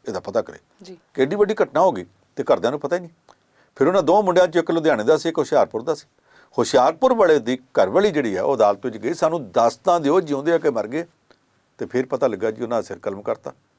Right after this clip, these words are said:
Speaker 1: ਉਹ ਕਹਿੰਦੀ, "ਮੈਨੂੰ ਇੱਧਰੋਂ ਉੱਧਰੋਂ ਖਬਰਾਂ ਮਿਲਦੀਆਂ, ਸਾਨੂੰ ਪਤਾ ਨਹੀਂ ਲੱਗ ਰਿਹਾ।" ਉਹਨਾਂ ਨੂੰ ਵਾਰਸਾਂ ਨੂੰ ਦੱਸਿਆ ਤੱਕ ਨਾ ਜਾਵੇ।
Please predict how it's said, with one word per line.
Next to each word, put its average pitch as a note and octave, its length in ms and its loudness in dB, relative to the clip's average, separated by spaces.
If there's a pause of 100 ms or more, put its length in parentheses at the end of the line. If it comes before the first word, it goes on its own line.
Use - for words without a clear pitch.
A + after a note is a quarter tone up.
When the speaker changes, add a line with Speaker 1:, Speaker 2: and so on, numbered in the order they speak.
(300)
Speaker 1:
ਉਹ C#3 80 -6
ਕਹਿੰਦੀ, G3 180 0
"ਮੈਨੂੰ G3+ 180 -2
ਇੱਧਰੋਂ G#3 220 2
ਉੱਧਰੋਂ F#3+ 200 0
ਖਬਰਾਂ A#2+ 240 0
ਮਿਲਦੀਆਂ, G#2 300 -4
ਸਾਨੂੰ E3 220 -4
ਪਤਾ C#3 180 0
ਨਹੀਂ F#3 120 -4
ਲੱਗ D#3 180 -4
ਰਿਹਾ।" D#3+ 120 -8 (1200)
ਉਹਨਾਂ A3+ 200 4
ਨੂੰ B3 80 2
ਵਾਰਸਾਂ C#3+ 340 2
ਨੂੰ A#3 100 0
ਦੱਸਿਆ A3 300 2
ਤੱਕ A3+ 160 2
ਨਾ G#3+ 100 0
ਜਾਵੇ। F3+ 200 -2